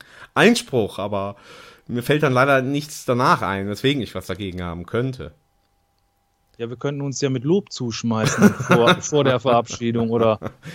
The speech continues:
Speaker 1: Ja gut, wir können auf jeden Fall unseren, äh, beliebten Home-Sender Radio Dreieckland nochmal mit Su-, Lob zuscheißen.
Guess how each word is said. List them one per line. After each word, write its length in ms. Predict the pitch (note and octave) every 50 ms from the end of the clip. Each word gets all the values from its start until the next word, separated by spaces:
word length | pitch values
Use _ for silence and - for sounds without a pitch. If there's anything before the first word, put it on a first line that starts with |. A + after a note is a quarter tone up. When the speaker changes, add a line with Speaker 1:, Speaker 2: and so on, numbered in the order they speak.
| - - -
Speaker 1:
Ja 80 | C#3+
gut, 120 | C#3+ F#3 F#3+
wir 80 | F3+
können 200 | - - G3 F#3+
auf 120 | F3 D3 -
jeden 200 | E3+ E3+ F#3+ G3
Fall 260 | - F3+ F3 F3 F3 - - - - - - - - -
unseren, 680 | - C#3 C#3 D3 D3 C3+ C#3 C#3 C#3 C#3+ C#3+ C#3+ D3 C#3+
äh, 320 | - - C3+ C3+ C3+ C3
beliebten 600 | B2+ B2 C3 C3+ D3+ E3+ E3+ - - D3+ D3+ C#3+
Home-Sender 680 | D3 D3+ F3 G#3 G#3+ F#3+ C#3+ B2 C#3 C3 C3 C3 B2+ A#2
Radio 240 | B2+ C3+ C#3+ C#3+ C#3
Dreieckland 440 | B2 A#2 C3 D3+ E3+ - D3+ C#3
nochmal 200 | C3 C3+ C3 B2+
mit 160 | A#2+ A#2 A2 -
Su-, 200 | - C#3 A#2+ -
Lob 300 | C#3 C#3+ E3 F#3 - -
zuscheißen. 720 | - - C3+ B2 - - B2+ A2 A2+ A#2+ B2+ - - E3+